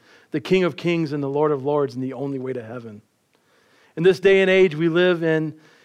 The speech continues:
you can call Jesus a good man, you can call him a prophet, you can call him a good teacher, but the moment that you call him Lord and Savior, people start getting offended by that, and that's when you start getting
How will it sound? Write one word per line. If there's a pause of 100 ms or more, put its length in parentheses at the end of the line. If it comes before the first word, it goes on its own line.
(100)
you
can
call
Jesus
a
good
man,
you
can
call
him
a
prophet, (240)
you
can
call
him
a
good
teacher, (560)
but
the
moment
that
you
call
him
Lord
and
Savior, (300)
people
start
getting
offended
by
that, (320)
and
that's
when
you
start
getting